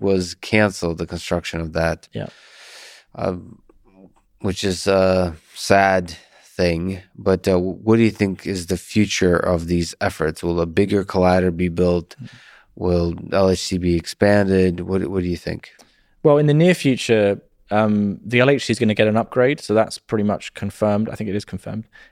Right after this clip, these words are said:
Speaker 2: um, which is, the, it's not an energy upgrade. It's an, what we call a luminosity upgrade. So it basically means increasing the data collection rate. So more collisions per second, basically. Um, because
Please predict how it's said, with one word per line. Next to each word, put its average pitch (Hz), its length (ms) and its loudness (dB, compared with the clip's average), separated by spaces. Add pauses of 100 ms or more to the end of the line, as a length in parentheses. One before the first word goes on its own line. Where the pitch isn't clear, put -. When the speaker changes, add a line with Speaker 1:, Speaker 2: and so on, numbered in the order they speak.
(120)
Speaker 2:
um, 110 320 4
which 110 260 0
is, 107 200 -2
the, - 200 -10 (220)
it's 117 140 -2
not 135 120 4
an 127 80 2
energy 127 320 4
upgrade. 123 300 2
It's 98 160 -2
an, 110 280 -2
what 113 160 0
we 117 60 -4
call 120 160 2
a - 20 6
luminosity 110 760 2
upgrade. 90 420 -4
So - 140 -6
it 104 60 -4
basically 110 320 -2
means 107 260 2
increasing 107 760 -2
the 101 120 -2
data 101 720 -2
collection 98 500 -4
rate. 92 300 -6
So 98 220 -4
more 127 260 4
collisions 107 400 0
per 101 100 -10
second, - 460 -10
basically. - 500 -12 (460)
Um, 107 180 0
because 120 420 0